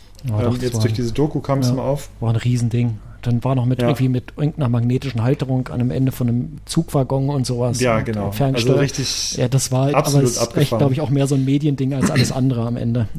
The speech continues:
Speaker 1: Ähm,
Speaker 2: Ja.
Speaker 1: die haben das richtig gut gespielt damals, ja. Wie
Speaker 2: Genau,
Speaker 1: hieß denn
Speaker 2: also
Speaker 1: das
Speaker 2: das
Speaker 1: mit
Speaker 2: ist
Speaker 1: Funke, ne? Glaub ich, der Typ. Äh,
Speaker 2: Äh, Arno Funke war das,
Speaker 1: ja,
Speaker 2: genau, ja.
Speaker 1: äh, okay.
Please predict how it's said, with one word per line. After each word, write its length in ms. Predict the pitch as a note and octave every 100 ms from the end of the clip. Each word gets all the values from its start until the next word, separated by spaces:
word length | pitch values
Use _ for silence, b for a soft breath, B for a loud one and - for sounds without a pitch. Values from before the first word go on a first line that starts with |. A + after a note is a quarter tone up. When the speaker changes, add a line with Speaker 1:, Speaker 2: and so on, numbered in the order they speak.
| -
Speaker 1:
Ähm, 460 | B2+ B2+ B2+ C3 C3+
Speaker 2:
Ja. 140 | A2+
Speaker 1:
die 120 | C3 A#2
haben 120 | C3+
das 160 | B2+
richtig 280 | C3+ B2+ B2+
gut 140 | C#3 -
gespielt 400 | - - C3+ C3+
damals, 360 | A#2+ A2+ A2+
ja. 140 | A#2+ A#2+ - B B B B B B B B B - -
Wie 100 | B2+
Speaker 2:
Genau, 120 | A2+
Speaker 1:
hieß 100 | G#2+
denn 80 | E3
Speaker 2:
also 160 | C3 C3
Speaker 1:
das 200 | D3+ D#3
Speaker 2:
das 140 | C#3
Speaker 1:
mit 100 | -
Speaker 2:
ist 40 |
Speaker 1:
Funke, 380 | D3 E3+ F#3 A#2+
ne? 320 | A2+ C#3 F#3 F3+
Glaub 140 | F3+
ich, 80 | F3+
der 160 | F3+ E3+
Typ. 220 | G3+ G3+ - B B - - D#3+ D3+ D3+ D3+ C#3+
Äh, 120 | C3 C3+
Speaker 2:
Äh, 20 |
Arno 360 | B2 C3+ D3+
Funke 440 | C3+ - C3+ B2 G2+
war 100 | G2+
das, 140 | A2
Speaker 1:
ja, 60 | A#2+
Speaker 2:
genau, 240 | A2 G#2 G2+
ja. 240 | B2 A#2
Speaker 1:
äh, 40 | - -
okay. 260 | - -